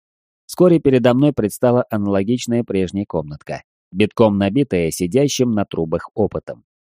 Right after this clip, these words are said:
Ради интереса запомнил свои текущие показатели. Чуть выше тысячи двухсот опыта.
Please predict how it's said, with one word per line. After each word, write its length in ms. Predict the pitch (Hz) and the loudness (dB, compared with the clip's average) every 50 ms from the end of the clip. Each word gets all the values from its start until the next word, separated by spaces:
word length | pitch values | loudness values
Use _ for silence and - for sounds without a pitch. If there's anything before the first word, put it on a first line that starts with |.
| _ _ _ _ _ _ _ _ _ _ | _ _ _ _ _ _ _ _ _ _
Ради 300 | - 98 101 98 85 90 | 0 0 0 2 0 -2
интереса 600 | 90 87 82 90 92 107 131 139 - 147 139 135 - | -2 -2 -2 -2 0 0 0 0 0 -2 -2 -2 -4
запомнил 540 | - 90 110 113 - - 160 165 160 160 156 | -4 0 0 0 2 0 0 0 0 0 -2
свои 320 | - - 101 98 110 127 127 | -2 0 0 0 0 0 0
текущие 500 | - 110 - - 92 87 - - 92 85 | -4 -6 -4 -4 -6 -4 -4 -4 -6 -6
показатели. 680 | - 87 - 95 87 - 80 73 - 78 76 73 - _ _ _ _ _ - | -6 -6 -6 -6 -4 -4 -6 -8 -6 -8 -8 -8 -10 _ _ _ _ _ -4
Чуть 300 | - 127 151 160 - 123 | 0 0 2 2 0 0
выше 360 | 107 135 156 143 - 165 165 - - | 0 0 0 0 0 -2 -4 -2 -2
тысячи 380 | 117 110 - - 110 - 131 | -4 -2 -2 -4 -4 -2 -4
двухсот 500 | 117 98 95 95 - - - 90 87 - | -4 -2 -4 -6 -6 -4 -4 -4 -4 -4
опыта. 440 | - 92 80 - - - - - | -8 -10 -8 -8 -10 -10 -12 -20